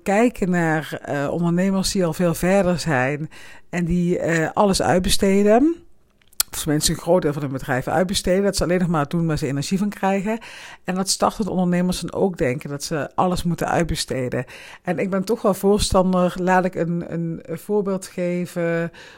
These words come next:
eh, van je boekhouding. Ehm, de meeste ondernemers houden niet van boekhouden, maar, eh, eh, ik vind toch,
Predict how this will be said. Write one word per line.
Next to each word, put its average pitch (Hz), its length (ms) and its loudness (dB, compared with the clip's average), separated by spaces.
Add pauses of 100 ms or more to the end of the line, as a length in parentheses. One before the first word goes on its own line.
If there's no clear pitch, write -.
(120)
eh, 156 500 2
van 180 300 2
je 180 120 4
boekhouding. 262 760 8 (600)
Ehm, 175 840 4
de 160 120 -2
meeste 226 300 4
ondernemers 190 440 4
houden 165 300 0
niet 247 180 4
van 175 180 0
boekhouden, 214 720 4 (420)
maar, 175 500 0
eh, 156 680 -4
eh, 123 80 -6
ik 190 120 -6
vind 185 280 -4
toch, 294 440 0